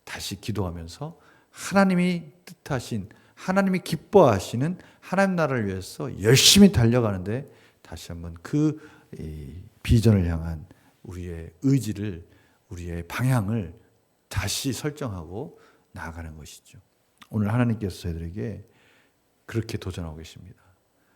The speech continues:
"갈대아 우르를 떠나서 약속의 땅으로 가라." 우리 인생 속에서의 약속의 땅은 무엇인가?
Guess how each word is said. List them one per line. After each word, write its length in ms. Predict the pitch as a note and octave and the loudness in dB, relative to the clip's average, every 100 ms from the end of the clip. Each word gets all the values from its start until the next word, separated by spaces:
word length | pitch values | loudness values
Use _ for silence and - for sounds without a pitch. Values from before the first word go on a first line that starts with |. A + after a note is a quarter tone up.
| _ | _
"갈대아 720 | - G2+ G2+ A2+ G2+ F#2 - A#2 | -6 -6 -6 -4 -2 -4 -6 -6
우르를 440 | B2 C#3+ A#2+ - | -4 0 0 0
떠나서 720 | C#3 C#3 G2 - E3 A#2 - _ _ _ | -6 -6 -8 -8 -8 -8 -12 _ _ _
약속의 560 | - - - F3+ E3+ E3 | -12 -10 0 2 2 -2
땅으로 400 | D3 B2 A2+ - | -4 -2 -4 -6
가라." 440 | - F#2+ G2 - - _ _ _ _ _ _ _ | -8 -2 -2 -4 -14 _ _ _ _ _ _ _
우리 200 | A#2+ C3 | 0 2
인생 240 | C#3+ E3 F3 | 4 4 2
속에서의 600 | F3+ E3 E3 D#3+ D3 B2+ | 2 2 2 2 0 -2
약속의 560 | G#2+ - F#3 F3 E3 | -4 -2 0 0 0
땅은 400 | F3+ F#3+ F#3+ C#3 | -2 -2 -2 -2
무엇인가? 760 | G#2 D#3 F3+ F#3 F3 D#3 G#2+ | 8 10 10 8 4 4 2